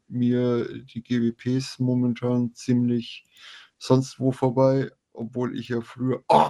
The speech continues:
G W P, äh, her damit.“ Äh, aber momentan irgendwie,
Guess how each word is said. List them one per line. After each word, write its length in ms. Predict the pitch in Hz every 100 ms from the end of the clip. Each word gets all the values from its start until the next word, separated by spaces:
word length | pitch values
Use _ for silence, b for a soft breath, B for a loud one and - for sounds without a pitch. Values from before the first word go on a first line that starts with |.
| -
G 180 | 139
W 100 | 123 -
P, 540 | 139 135 127 123 -
äh, 760 | - 117 113 113 - 101 120 123
her 180 | 117 143
damit.“ 420 | 127 131 135 - B B B B B -
Äh, 60 | 123
aber 420 | 127 123 - 120
momentan 540 | 113 120 143 143 147
irgendwie, 480 | 147 139 135 139 139